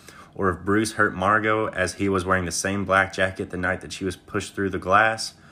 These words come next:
or if Allison was going to turn in Margot for being the true killer.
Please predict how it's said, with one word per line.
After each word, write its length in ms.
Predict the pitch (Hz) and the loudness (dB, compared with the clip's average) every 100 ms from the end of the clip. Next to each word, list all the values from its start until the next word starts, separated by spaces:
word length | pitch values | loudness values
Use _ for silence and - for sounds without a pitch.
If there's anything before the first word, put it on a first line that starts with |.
| - - - | -20 -20 -2
or 120 | 117 | 0
if 80 | 104 | 2
Allison 400 | 113 120 - 113 | 4 4 2 -4
was 100 | 101 | -2
going 220 | 104 101 | -2 -2
to 80 | 87 | -4
turn 220 | - 107 | -2 0
in 120 | 104 | 0
Margot 400 | 101 101 104 101 | 0 0 2 -2
for 140 | 101 95 | -4 -6
being 400 | 92 98 95 87 | -4 -4 -8 -10
the 100 | 80 | -12
true 300 | - 110 113 | -4 -2 -2
killer. 440 | 120 110 113 110 | -2 -2 -4 -6